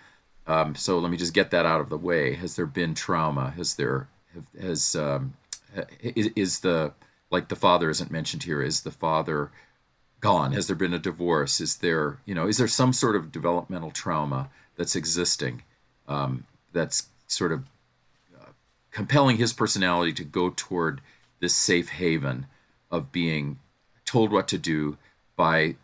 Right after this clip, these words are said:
the alpha and doing it, and then getting the admiration from the alpha, you know, from his friend, getting that admiration? 'Cause there's an attachment. They form an attachment, right? He forms an attachment with this other kid that I'm calling the alpha, and he the beta.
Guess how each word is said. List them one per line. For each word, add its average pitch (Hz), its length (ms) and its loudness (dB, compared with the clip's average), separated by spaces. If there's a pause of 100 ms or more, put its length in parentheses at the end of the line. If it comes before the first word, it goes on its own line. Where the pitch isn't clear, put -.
(140)
the 87 140 2
alpha 76 520 0
and 80 220 -6
doing 98 300 0
it, 69 220 -2
and 95 120 -6
then 85 140 -6
getting 80 300 -2
the 76 120 -2
admiration 78 720 0 (100)
from 80 220 -4
the 73 100 0
alpha, 67 440 -4 (480)
you 87 80 -6
know, 69 160 -2
from - 180 -8
his 80 160 -2
friend, 76 380 -4 (260)
getting 87 220 -2
that 76 160 2
admiration? 73 640 -2 (480)
'Cause 101 120 2
there's 123 200 4
an 117 80 4
attachment. 92 600 2 (680)
They 110 100 2
form 151 300 4
an 92 80 2
attachment, - 640 0
right? 78 180 0
He 95 80 -2
forms 95 260 -2
an 73 100 -6
attachment 78 540 -2
with 71 180 -10
this - 200 -2
other 71 180 -4
kid 62 440 -4 (240)
that 78 100 -4
I'm 76 100 -6
calling 78 260 -2
the 71 80 0
alpha, 78 300 0
and 67 160 -6
he 85 100 -6
the 80 80 -6
beta. 69 380 0